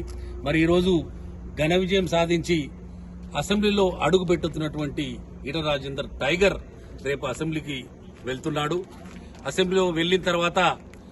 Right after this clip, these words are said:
మరి ఈరోజు ప్రజానీకమంతా హుజూరాబాద్లో ఎట్లయితే ఎలక్షన్ రెండు తారీఖు నాడు కా-, టీవీల ముందు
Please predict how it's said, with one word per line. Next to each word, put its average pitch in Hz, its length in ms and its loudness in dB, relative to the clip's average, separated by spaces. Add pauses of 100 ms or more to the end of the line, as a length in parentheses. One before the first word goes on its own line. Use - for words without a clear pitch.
(120)
మరి 151 160 -2
ఈరోజు 175 200 2
ప్రజానీకమంతా 190 840 4 (600)
హుజూరాబాద్లో 208 800 4 (120)
ఎట్లయితే 196 460 0 (460)
ఎలక్షన్ 214 440 0 (560)
రెండు 175 240 2
తారీఖు 214 280 0
నాడు 202 180 0 (240)
కా-, 156 260 -2
టీవీల 208 380 -4
ముందు 202 160 -6